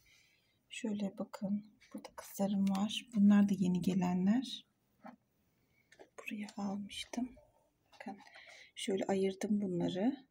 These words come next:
Ee, bunlar da begonya türü.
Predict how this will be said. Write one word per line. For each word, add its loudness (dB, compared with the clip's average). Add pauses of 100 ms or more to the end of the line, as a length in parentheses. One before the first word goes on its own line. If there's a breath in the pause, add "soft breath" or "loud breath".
(360)
Ee, -4 (300)
bunlar -2
da -6
begonya 0
türü. -6